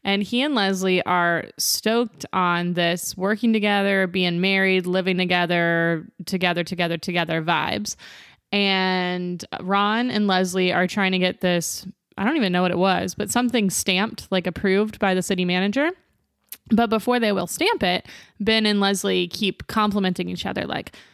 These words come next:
"Oh, and Leslie, the fonts that you used and the presentation of this pamphlet are so good." And then, "Well, I thank you, sir. I really appreciate your dedication to this job," and blah, blah, blah, on and on and on.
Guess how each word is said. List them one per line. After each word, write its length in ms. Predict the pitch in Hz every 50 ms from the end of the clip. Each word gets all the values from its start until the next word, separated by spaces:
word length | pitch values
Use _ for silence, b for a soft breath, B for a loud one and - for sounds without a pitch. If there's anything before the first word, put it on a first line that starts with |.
| b b b -
"Oh, 160 | - 302 285 226
and 160 | 196 185 190
Leslie, 580 | 208 254 302 254 - - 190 185 185 185 190
the 160 | 190 180 196 180
fonts 380 | - - 311 415 453 - -
that 140 | - 208 -
you 100 | - 196
used 400 | 185 180 180 175 175 165 - -
and 260 | - 196 185 180 180 175
the 60 | 180
presentation 760 | - 202 202 214 226 269 247 220 262 330 330 - 226 196 185
of 180 | 175 165 165
this 420 | 190 185 185 - 180 - - - -
pamphlet 440 | - - 262 302 349 330 - - - - -
are 60 | -
so 320 | 180 - - 277 277 226 190
good." 340 | 185 208 - - - - B B B B B B B B -
And 240 | - 185 175 175
then, 240 | 175 175 170 - -
"Well, 140 | 180 185 175
I 80 | 175 165
thank 260 | - 247 311 330 -
you, 80 | 196
sir. 220 | 160 - 180 165 160
I 80 | 160
really 320 | 165 160 202 269 269 202 180
appreciate 520 | 170 - - 226 247 226 - 196 180 175
your 120 | - 175 165
dedication 680 | 170 185 190 190 170 - 196 220 214 - 185 165 165 156
to 100 | - -
this 200 | - - - -
job," 380 | - 190 202 202 - - -
and 140 | 190 180 180
blah, 180 | 170 175 165 160
blah, 100 | - -
blah, 280 | - 58 64 - - 175 - - -
on 200 | - 185 175 170
and 100 | 170 165
on 140 | 160 160 170
and 100 | 196 254
on. 180 | 311 262 190